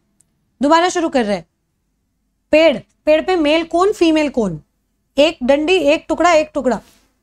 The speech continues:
मेल वाले का कहलाएगा microsporophyll, फीमेल वाले का कहलाएगा megasporophyll। माइक्रोस्पोरोफिल के बेस पे, मेगास्पोरोफिल के बेस पे दो गड्ढे हैं, दो कैविटीज हैं, दो स्ट्रक्चर्स हैं, जिसके अंदर meiosis होगी और स्पोर बनेगा।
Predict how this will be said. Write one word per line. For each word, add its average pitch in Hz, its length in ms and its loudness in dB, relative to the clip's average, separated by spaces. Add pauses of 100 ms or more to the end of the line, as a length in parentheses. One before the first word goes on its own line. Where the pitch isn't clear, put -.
(720)
मेल 311 260 2
वाले 330 160 0
का 330 120 -2
कहलाएगा 330 400 0
microsporophyll, 285 1040 -2 (140)
फीमेल 277 360 0
वाले 277 160 0
का 285 80 -4
कहलाएगा 285 440 0
megasporophyll। 254 880 -2 (420)
माइक्रोस्पोरोफिल 330 840 0
के 339 100 0
बेस 330 260 -2
पे, 453 280 -2 (260)
मेगास्पोरोफिल 330 840 0
के 339 140 0
बेस 269 320 0
पे 214 260 -4 (260)
दो 277 100 2
गड्ढे 254 320 0
हैं, 330 180 0
दो 262 120 -2
कैविटीज 285 520 -2
हैं, 330 120 0
दो 277 120 0
स्ट्रक्चर्स 302 580 -2
हैं, 277 200 -2 (260)
जिसके 302 320 0
अंदर 320 720 0
meiosis 269 560 -2
होगी 240 240 0
और 285 120 0
स्पोर 247 300 -2
बनेगा। 262 400 0